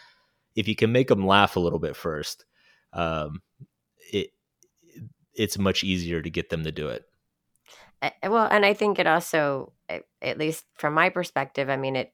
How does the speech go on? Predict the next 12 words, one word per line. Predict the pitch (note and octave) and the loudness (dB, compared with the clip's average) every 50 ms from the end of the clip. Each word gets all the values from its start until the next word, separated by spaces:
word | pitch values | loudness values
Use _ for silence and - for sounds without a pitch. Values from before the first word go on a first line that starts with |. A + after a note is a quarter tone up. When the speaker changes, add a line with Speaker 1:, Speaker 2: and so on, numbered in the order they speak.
| _ - | _ -8
Speaker 2:
it | C3 A2+ - _ _ | -8 -8 -8 _ _
humanizes | - - F#3 F#3 E3+ C#3 A2+ F2+ F2 F#2 A#2 A#2 A#2+ B2 B2 B2+ | -6 -2 0 0 0 0 -2 -2 -4 -6 -6 -6 -8 -10 -8 -8
it | G#2 - - | -10 -8 -8
a | - | -8
little | - - G2+ | -8 -8 -8
bit, | E2+ - G2+ D#2+ | -8 -8 -6 0
right? | A#2 C#3+ C#3+ C3+ | 2 2 2 2
These | - D#3+ E3 D#3 | 2 -2 0 2
are | F3 D#3+ | 0 0
issues | - - D3 D#3 D#3 - - D3 C#3 C3+ C3 C3 C3 C3+ C3+ - - - - _ _ _ _ _ _ _ _ _ _ _ _ _ _ _ _ _ _ | 0 0 -2 -2 -4 -4 -4 -2 -2 -2 -2 -2 -4 -6 -8 -10 -12 -14 -16 _ _ _ _ _ _ _ _ _ _ _ _ _ _ _ _ _ _
that | - C#3 C#3 | -4 -2 0
are, | C3+ C3+ B2+ G#2+ | 0 0 -2 -4